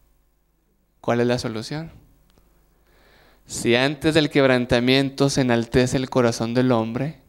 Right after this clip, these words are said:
¿cuál es la solución? ¿Seguir creyendo las mentiras de Satanás?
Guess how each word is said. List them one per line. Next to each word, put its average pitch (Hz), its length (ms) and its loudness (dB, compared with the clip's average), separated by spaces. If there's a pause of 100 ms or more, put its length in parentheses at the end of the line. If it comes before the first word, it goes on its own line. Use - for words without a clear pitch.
¿cuál 117 240 2
es 117 60 2
la 117 100 0
solución? 104 640 -12 (1300)
¿Seguir 117 360 -2
creyendo 135 360 2
las 139 160 4
mentiras 123 440 -2
de 131 80 -6
Satanás? 135 680 -10